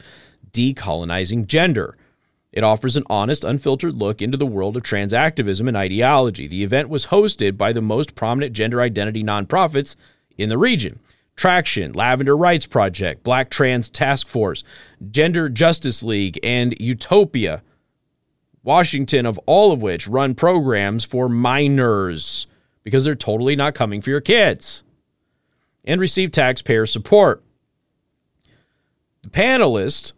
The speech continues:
represented a wide range of idiosyncratic identities expressed in a mixture of new age and intersectional language. The more obscure and oppressed, the greater the status within the community. This is why they continue to find new ways to create these new categories of oppressed people. It's all manufactured.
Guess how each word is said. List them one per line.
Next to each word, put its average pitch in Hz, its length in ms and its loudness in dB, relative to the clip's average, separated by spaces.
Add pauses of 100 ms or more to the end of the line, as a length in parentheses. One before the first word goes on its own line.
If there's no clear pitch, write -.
represented 139 580 2
a 151 40 6
wide 123 440 0
range 113 320 0
of 123 220 0
idiosyncratic 120 840 0
identities 101 640 -2 (240)
expressed 107 520 -4
in 107 100 -2
a 113 100 -2
mixture 110 480 -2
of 113 120 -6
new 120 240 0
age 110 360 -2
and 104 80 -4
intersectional 110 600 -4
language. 160 540 -2 (600)
The 117 60 -4
more 131 220 4
obscure 175 520 4
and 135 140 0
oppressed, 196 520 2
the 175 80 2
greater 127 340 2
the 151 100 -4
status 120 420 0
within 113 200 -2
the 110 60 -4
community. 120 600 0 (640)
This - 160 -8
is 147 120 -2
why 147 300 4
they 139 140 2
continue 139 540 0
to 127 160 -4
find 120 340 0
new 135 200 2
ways 117 600 0
to 110 80 -8
create 110 320 -4
these 110 180 -6
new 117 240 -2
categories 101 680 -2
of 95 80 -10
oppressed 92 440 -8
people. 143 320 -4
It's - 140 -8
all 151 120 2
manufactured. 117 880 -2